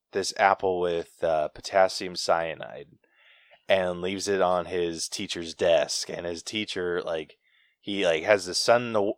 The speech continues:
like, remembering that his teacher likes to go feed his apples to his horse. So he freaking hauls ass back to his, uh, his te-, his teacher's <laughs> classroom, br-, like, busts in, and then his teacher's t-,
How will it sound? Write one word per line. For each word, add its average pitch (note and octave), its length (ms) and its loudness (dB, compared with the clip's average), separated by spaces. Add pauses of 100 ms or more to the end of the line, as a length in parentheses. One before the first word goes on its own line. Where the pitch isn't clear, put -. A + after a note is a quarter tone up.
like, F#2+ 240 2
remembering G2 580 0
that F2+ 120 0
his F#2+ 160 -6
teacher G2+ 340 -4
likes F#2+ 280 2
to F#2+ 100 -8
go F#2 200 4
feed F#2+ 360 -6
his F2+ 240 -6
apples F#2+ 500 4
to F2 440 -4 (100)
his G#2 280 -6
horse. F2+ 640 -2 (380)
So - 200 2
he G2+ 140 -4
freaking G#2 300 -2
hauls G#2+ 340 6
ass G2+ 240 6
back G2 260 4
to G2+ 140 -4
his, F2+ 420 -2
uh, D#2+ 380 0 (540)
his F#2+ 300 -6 (1200)
te-, - 300 -6
his G#2+ 180 -8
teacher's G2 400 -8
<laughs> - 80 -14
classroom, G2 720 2
br-, A2+ 180 0
like, E2+ 260 -2
busts G#2 380 4
in, F#2+ 380 -2 (500)
and G2 160 2
then F#2 300 0
his F2+ 240 -10
teacher's A2 460 -6 (100)
t-, - 100 -8